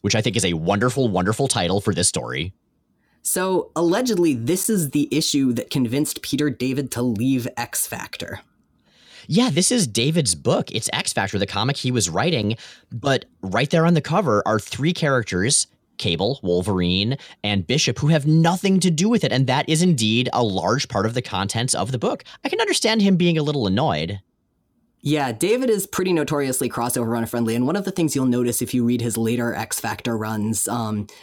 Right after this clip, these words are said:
Speaker 2: they almost always exist and function outside of major crossovers and events, even when they're spinning off from them in pretty major ways, as, as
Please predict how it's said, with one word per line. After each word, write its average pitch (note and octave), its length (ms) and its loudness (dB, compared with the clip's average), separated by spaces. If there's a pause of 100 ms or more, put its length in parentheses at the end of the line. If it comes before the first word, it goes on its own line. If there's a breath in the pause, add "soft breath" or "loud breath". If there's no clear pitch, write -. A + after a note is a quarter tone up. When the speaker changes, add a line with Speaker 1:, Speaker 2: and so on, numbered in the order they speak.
(160 loud breath)
Speaker 2:
they D3+ 260 -2
almost C3 520 0
always A#2+ 560 0
exist A#2 600 -2
and A2+ 160 -2
function A2+ 420 -2 (120)
outside G#2+ 540 -4
of G2+ 100 -4
major G#2+ 260 -2
crossovers G#2 560 -6
and G#2+ 80 -4
events, G#2 380 -6
even B3 220 0
when G#3 80 2
they're D3+ 100 2
spinning C#3+ 380 -2
off C3 200 -4
from A#2 140 0
them A2 100 0
in A2+ 100 -2
pretty A2 200 -2
major A2+ 320 -2
ways, A2 340 -4
as, G2+ 480 -4
as - 440 -6